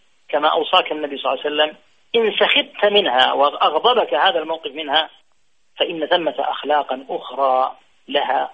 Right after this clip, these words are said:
طيبة وحسنة ينبغي أن تكون ذا نظرة متوازنة. وكذلك يقال للزوجة، الزوج يبدر منه بعض الأمور التي قد تبغضها الزوجة، لكن هذا الزوج ما جعل الله عز وجل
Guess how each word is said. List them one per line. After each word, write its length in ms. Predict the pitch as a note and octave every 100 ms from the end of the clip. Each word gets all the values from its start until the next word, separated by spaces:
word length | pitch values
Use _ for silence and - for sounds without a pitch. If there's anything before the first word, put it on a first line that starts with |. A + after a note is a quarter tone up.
| -
طيبة 420 | E3 C#3 A#2+ A#2+
وحسنة 520 | - - - - A2 -
ينبغي 480 | A#2+ B2+ B2 C3+ D#3 _ _ _ _ _ D3
أن 220 | C3+ C3+ _ -
تكون 360 | C3 F3 D#3
ذا 360 | D3 D3+ D3 -
نظرة 420 | D#3 E3 D3+ D3+ C#3+
متوازنة. 640 | D3 G#2+ G#2+ G2+ - - _ - _
وكذلك 600 | C4 B3 G#3+ A#3 A3+ -
يقال 380 | F#3 F3 G3+ G#3+
للزوجة، 540 | A3+ G#3+ G3 A3+ - - _ _ _ _ _ _ _ _ G#3+
الزوج 520 | G3 F3 F#3 F#3 - _
يبدر 340 | G3+ G3+ G#3+ G#3
منه 240 | C#3+ C3+ - _ _ _ _ _
بعض 220 | F3+ E3
الأمور 440 | D#3 E3 D3 C#3 - D#3
التي 340 | C#3 - D3
قد 220 | D3+ D3 - -
تبغضها 540 | F3 - D#3 A#2+ C#3
الزوجة، 500 | C3+ B2 C#3 D3+ E3 _ _ -
لكن 300 | C#3 - C3
هذا 200 | C#3+ B2+
الزوج 440 | A2 B2 C3+ - - _ _ _ _
ما 160 | D#3 C#3+
جعل 280 | C3+ B2+ B2+
الله 220 | C3 C3+
عز 220 | B2+ B2+
وجل 440 | B2+ B2 C#3 B2